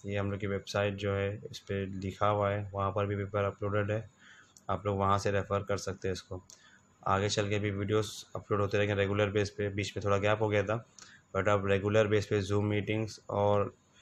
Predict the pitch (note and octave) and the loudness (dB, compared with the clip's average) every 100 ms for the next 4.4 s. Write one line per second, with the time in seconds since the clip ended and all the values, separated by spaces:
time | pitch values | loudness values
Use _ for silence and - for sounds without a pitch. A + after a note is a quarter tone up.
0 | - _ G#2 G2 G#2 G2 G#2 G#2 G2+ G#2 | -20 _ -2 2 2 4 4 4 4 4
1 | G#2 G#2 G#2+ A#2 - _ G2+ G2+ G2+ G#2+ | 4 2 0 -4 -8 _ -2 0 2 0
2 | G#2 A2 G#2+ G#2 G#2+ G#2+ A#2 - - - | 2 0 2 0 0 -2 -4 -10 -20 -20
3 | _ _ G2 F#2 G#2+ G#2 G2+ G2 G#2 G2 | _ _ -8 -4 -4 -4 -4 2 2 2
4 | G2+ G2+ - | 0 -2 -6